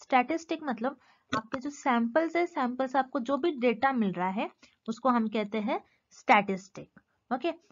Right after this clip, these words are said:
जैसे for example आपका sample का mean। ओके, अब जैसे मान लो मेरे पास एक population है, उसमें से ये जो red है ये मेरे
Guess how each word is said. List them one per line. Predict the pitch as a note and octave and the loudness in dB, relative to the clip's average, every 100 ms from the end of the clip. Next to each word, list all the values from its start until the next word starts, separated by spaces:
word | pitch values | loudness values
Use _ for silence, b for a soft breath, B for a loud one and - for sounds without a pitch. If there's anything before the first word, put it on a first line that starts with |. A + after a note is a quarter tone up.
| - | -8
जैसे | D4 E4+ | -4 -2
for | E4+ E4 | 2 2
example | C#4 B3+ C4+ B3+ B3+ E4 G4+ B B B G#3 | 2 0 2 2 0 0 -2 B B B -8
आपका | - - | -4 -2
sample | - A#3 G3 G3 G#3+ | 0 0 -2 -2 -4
का | B3+ | -2
mean। | D4+ C4+ G3 E3 _ - - - B3 | -2 0 0 0 _ -18 -16 -8 -4
ओके, | C4 F4 _ - | -4 -6 _ -6
अब | C4 | -4
जैसे | D4 E4+ | -2 -2
मान | D#4+ C#4 C#4+ | 0 0 0
लो | D#4+ _ B3+ | -2 _ -6
मेरे | B3+ | -4
पास | B3+ C4 B3+ - | 0 0 -2 -8
एक | B3+ - - | -10 -10 -6
population | A#3 G#3 B3+ C4 C4+ C4 | -4 0 0 0 -2 -6
है, | E4 | -8
उसमें | - - B3 | -10 -6 -6
से | B3 C4+ | -4 -4
ये | |
जो | B3+ B3+ | -2 -2
red | G#3+ A3 | -2 -2
है | A#3+ D4 | -2 -2
ये | B3 | 0
मेरे | G3 G3 | 0 -2